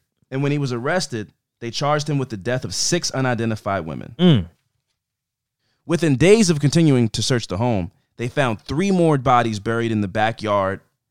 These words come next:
Speaker 1: and the remains of a fourth.
Speaker 2: So what's that, ten?
Speaker 1: Yes. Where at six, they found
Speaker 2: Three more?
Speaker 1: No, three more, nine.
Speaker 2: Right. Then
Speaker 1: Yes.
Speaker 2: they found additional one. You
Speaker 1: Well,
Speaker 2: said
Speaker 1: they found the
Speaker 2: one.
Speaker 1: remains.
Speaker 2: Oh, okay.
Speaker 1: So, yeah. So, yeah. So, f-, ten.
Speaker 2: Ten, yeah.
Speaker 1: Yeah.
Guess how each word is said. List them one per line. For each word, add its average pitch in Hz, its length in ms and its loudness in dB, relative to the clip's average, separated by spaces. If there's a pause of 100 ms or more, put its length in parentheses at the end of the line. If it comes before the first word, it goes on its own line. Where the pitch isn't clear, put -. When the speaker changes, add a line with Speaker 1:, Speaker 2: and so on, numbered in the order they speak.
(300)
Speaker 1:
and 123 140 0
the 117 60 0
remains 127 460 2
of 110 80 -4
a 98 80 -6
fourth. - 540 -8 (560)
Speaker 2:
So - 140 0
what's 131 100 4
that, 95 200 -4
ten? 160 300 6 (960)
Speaker 1:
Yes. - 500 -2 (320)
Where 107 120 -8
at 104 80 -6
six, - 360 -2
they 107 100 -4
found 110 400 -4 (200)
Speaker 2:
Three 127 160 2
more? 139 100 6
Speaker 1:
No, 147 120 8
three 185 240 6
more, 101 200 0
nine. 107 460 -2 (180)
Speaker 2:
Right. 123 220 0
Then 131 180 2
Speaker 1:
Yes. 131 100 4
Speaker 2:
they 135 80 4
found 120 300 4
additional 120 420 2
one. 87 160 -16
You 120 80 -8
Speaker 1:
Well, 131 100 2
Speaker 2:
said 135 60 4
Speaker 1:
they 127 40 4
found 156 240 4
the 151 40 6
Speaker 2:
one. 151 60 6
Speaker 1:
remains. 135 680 2 (100)
Speaker 2:
Oh, 113 160 -2
okay. 95 140 -8
Speaker 1:
So, 120 400 -2
yeah. 139 240 -2
So, 135 320 -4
yeah. 113 260 -8
So, 147 240 0
f-, 143 180 -6
ten. 78 280 -2
Speaker 2:
Ten, 95 220 -2
yeah. 92 140 -6
Speaker 1:
Yeah. 92 120 -12